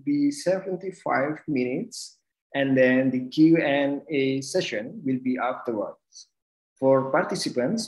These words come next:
please write down your questions through the link that has been sent to the Zoom chat box.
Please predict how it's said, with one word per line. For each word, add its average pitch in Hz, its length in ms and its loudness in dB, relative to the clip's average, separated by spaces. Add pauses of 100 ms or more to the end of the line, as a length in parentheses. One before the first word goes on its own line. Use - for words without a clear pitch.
please 135 800 0
write 160 320 2
down 156 400 2
your 139 240 0
questions 165 800 -2
through 147 240 2
the 131 80 2
link 127 320 4
that 117 160 0
has 127 320 -4
been 123 180 -2
sent 131 600 -2
to 143 80 0
the 131 180 0
Zoom 139 460 0
chat - 380 -8
box. - 500 -2